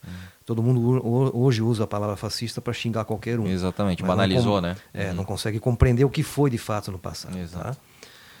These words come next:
Speaker 2: E o, o Mussolini, né, é, era filho de um pai marxista,
Speaker 1: Uhum.
Speaker 2: né? É, ele recebeu o nome dele, Amilcar, né?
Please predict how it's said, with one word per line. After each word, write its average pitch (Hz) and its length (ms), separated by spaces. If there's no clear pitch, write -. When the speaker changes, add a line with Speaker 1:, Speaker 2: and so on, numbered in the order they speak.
Speaker 2:
E 135 140
o, 165 60
o 123 40
Mussolini, 120 920
né, 123 260
é, 98 520
era 151 200
filho 165 280
de 135 40
um 110 80
pai 104 180
marxista, - 680
Speaker 1:
Uhum. 90 460
Speaker 2:
né? 117 200
É, 92 540
ele 98 120
recebeu 110 440
o 120 60
nome 107 260
dele, 107 240
Amilcar, 98 600
né? 120 200